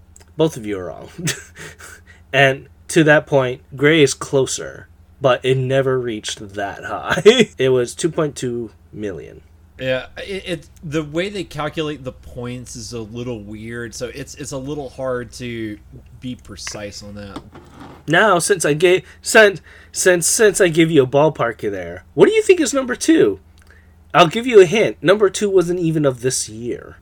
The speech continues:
Speaker 1: Now just think of a really popular song that was, that was last year. This song was technically on my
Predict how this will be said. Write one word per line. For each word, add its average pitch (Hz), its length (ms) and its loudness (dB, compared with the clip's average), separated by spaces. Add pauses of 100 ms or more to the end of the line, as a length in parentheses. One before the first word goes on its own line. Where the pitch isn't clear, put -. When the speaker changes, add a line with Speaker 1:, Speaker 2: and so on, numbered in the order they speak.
Speaker 1:
Now 147 140 -4
just 214 240 -4
think 226 220 -10
of 160 160 0
a 127 240 0
really 151 480 0
popular 131 540 -4
song 98 460 -10
that 101 200 -12
was, 104 380 -10 (460)
that 131 180 0
was 120 200 -2
last 120 560 -2
year. 82 460 -18
This 135 220 4
song 170 340 2
was 127 220 -2
technically 135 680 -4
on 95 400 -10
my 101 520 -6